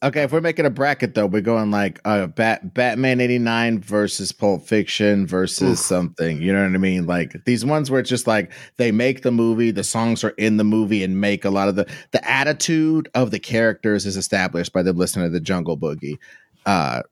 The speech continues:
Speaker 1: open, you know, tur-, turning off surf music to listen to Jungle Bo-, Boogie is the personality of that movie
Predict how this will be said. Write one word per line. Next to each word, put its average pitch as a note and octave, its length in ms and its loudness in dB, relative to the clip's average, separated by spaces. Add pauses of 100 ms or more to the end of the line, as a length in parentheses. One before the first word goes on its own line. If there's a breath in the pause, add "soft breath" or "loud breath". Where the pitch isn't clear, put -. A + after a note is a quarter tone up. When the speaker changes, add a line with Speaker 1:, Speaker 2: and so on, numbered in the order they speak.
(340)
Speaker 1:
open, G2 280 -2
you G#2 120 2
know, G2 100 2
tur-, - 240 -4
turning C#3+ 360 2
off B2 420 2
surf A#2 340 0
music G2+ 400 2
to A2 100 2
listen G#2 340 2
to G2+ 80 0
Jungle F#2 360 0
Bo-, E2 300 -4 (260)
Boogie D#2+ 440 -2 (600)
is A2+ 460 2
the G#2 160 0
personality F#2 880 0
of E2+ 240 -4
that E2+ 240 -2
movie F2 520 -4